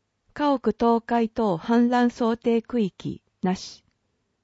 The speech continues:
土砂災害警戒区域なし。土砂災害特別警戒区域なし。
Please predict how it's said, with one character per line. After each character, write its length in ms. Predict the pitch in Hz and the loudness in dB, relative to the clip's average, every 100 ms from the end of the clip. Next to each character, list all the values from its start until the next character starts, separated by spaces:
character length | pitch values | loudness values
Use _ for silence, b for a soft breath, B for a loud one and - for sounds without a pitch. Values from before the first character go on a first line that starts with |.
| _ _ _ - | _ _ _ -8
土 80 | 196 | -6
砂 180 | 269 262 | -2 -2
災 260 | 269 269 | 0 2
害 240 | 254 254 247 | 2 2 0
警 240 | 254 247 | -2 -2
戒 280 | - 247 240 | 0 -2 -2
区 160 | 254 | -4
域 380 | 233 - 151 139 _ - | -4 -4 -12 -12 _ -10
な 120 | 175 | -8
し。 220 | 175 - _ _ _ _ _ _ _ _ _ - | -8 -18 _ _ _ _ _ _ _ _ _ -6
土 100 | 190 | -4
砂 120 | 226 | -2
災 280 | 254 262 254 | 0 2 4
害 240 | 247 240 240 | 4 2 0
特 240 | 240 240 | -2 0
別 240 | 240 - | 0 -2
警 180 | - 233 | -2 -2
戒 260 | 233 233 226 | 0 -2 -2
区 180 | - 226 | -2 -4
域 340 | 185 143 123 _ - | -4 -10 -14 _ -8
な 160 | 165 | -8
し。 220 | 175 - | -8 -12